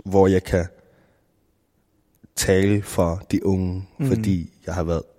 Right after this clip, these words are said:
Speaker 2: Du
Speaker 1: over
Speaker 2: selv
Speaker 1: det
Speaker 2: har
Speaker 1: hele.
Speaker 2: oplevet det, ja.
Speaker 1: Ja.
Speaker 2: Ja, det er jo også det, fordi der er mange, der bare snakker om ungdommen, og så kommer fra Nuuk, og så har været
Speaker 1: Ja.
Speaker 2: hele sin ungdom i Nuuk.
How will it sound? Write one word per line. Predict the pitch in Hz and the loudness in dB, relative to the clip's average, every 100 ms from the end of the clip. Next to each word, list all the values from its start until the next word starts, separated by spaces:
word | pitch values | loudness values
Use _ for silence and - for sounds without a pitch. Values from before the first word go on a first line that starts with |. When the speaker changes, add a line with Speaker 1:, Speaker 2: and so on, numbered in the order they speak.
| _ - _ | _ -20 _
Speaker 2:
Du | - | -2
Speaker 1:
over | 87 | 0
Speaker 2:
selv | 113 | 0
Speaker 1:
det | |
Speaker 2:
har | 98 | 0
Speaker 1:
hele. | 107 | -2
Speaker 2:
oplevet | - 113 | -2 -4
det, | 107 | -4
ja. | - 78 | -6 -6
Speaker 1:
Ja. | - - _ _ - _ _ | -8 -12 _ _ -20 _ _
Speaker 2:
Ja, | 151 | -8
det | 113 | -2
er | 131 | 0
jo | |
også | 113 - | 0 -2
det, | 127 | -6
fordi | - 120 | -4 -4
der | 113 | 0
er | 107 | 0
mange, | 110 127 | 0 0
der | 139 | 0
bare | 107 101 113 - - - | 2 2 0 -4 -12 -14
snakker | - 123 110 131 | -8 -2 0 0
om | 113 | 0
ungdommen, | 120 123 110 | -2 -2 -2
og | 87 | -4
så | - | -6
kommer | 113 95 | -4 -4
fra | 78 | -2
Nuuk, | 95 95 104 - | -2 -4 -6 -10
og | - | -8
så | 92 | -6
har | |
været | 85 101 | -2 0
Speaker 1:
Ja. | 98 | 0
Speaker 2:
hele | 101 | -2
sin | 104 101 | -6 -8
ungdom | 101 104 95 | -6 -4 -4
i | |
Nuuk. | 127 | -6